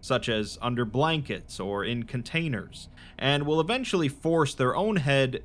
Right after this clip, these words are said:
through a wall, at which point life signs cease. Finally, the host's head will rip off, and arachnoid appendages of a fully mature seventy-eight ninety-eight instance will emerge from the mouth,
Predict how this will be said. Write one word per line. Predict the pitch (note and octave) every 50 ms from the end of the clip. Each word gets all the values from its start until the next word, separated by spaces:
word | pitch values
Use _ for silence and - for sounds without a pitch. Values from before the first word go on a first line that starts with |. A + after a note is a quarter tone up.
| -
through | - - D3+ C#3+ C3+ B2+ F2
a | A#2+
wall, | A#2+ B2+ C#3+ D#3 D3 A#2+ F2+ - - - - - - - - - -
at | - A2+ A2+ A2+
which | B2 B2+ - -
point | - - C3 B2 A2 F#2+
life | G#2+ A#2 C3 D3+ D3+ C#3+
signs | - - - C#3 A#2+ A#2 A2+ A2+ A2 G#2+ G#2 - - -
cease. | - - - - D#3 F#2+ - - - - - - - - - - - - - - - - - - - - - - - - - -
Finally, | - F3 F#3 G3+ G3+ F3+ C#3+ B2+ A#2 C3
the | C3+ C3+
host's | B2+ - - D#3 D#3 C#3+ C3+ - - - - - -
head | - F#3 F#3+ F3+ E3 D3+ C#3
will | C3+ A#2+ C3+ C3+ B2+ A#2+ A2+
rip | G#2 A2+ D#3+ F3+ - -
off, | C3 D#3 E3+ E3 B2+ F#2 - - - - - -
and | A2+ A#2 A#2 A2 -
arachnoid | - B2 B2 C3 C#3+ D#3+ D#3 - - D3+ C#3+ C#3 C3+ C3
appendages | B2 - - G#3+ G#3+ G#3+ F#3 D#3 C#3 B2+ C3+ C#3 C#3 B2 C3
of | A2 B2 B2
a | B2 B2
fully | B2 - - F#3 F#3 E3+ D#3 C#3
mature | C3+ C3+ B2+ - - - G3+ F#3 D#3+ C#3
seventy-eight | C3+ - - D3+ D3 D3+ C#3+ C#3+ C#3 C3+ C3 A#2+
ninety-eight | B2 B2 B2 A#2 A#2 A#2 A#2 A2+ A#2 -
instance | G3 G#3+ G3+ F#3+ - - D#3+ D#3 D3+ C#3+ - - - - - - -
will | - D#3 E3+ F3+
emerge | E3+ D#3 C#3 C3+ C3+ C3+ C3+ C3 C3 -
from | - - B2+ B2
the | B2+
mouth, | B2+ C3+ D3 E3 D#3 G#2+ F#2 - - - - -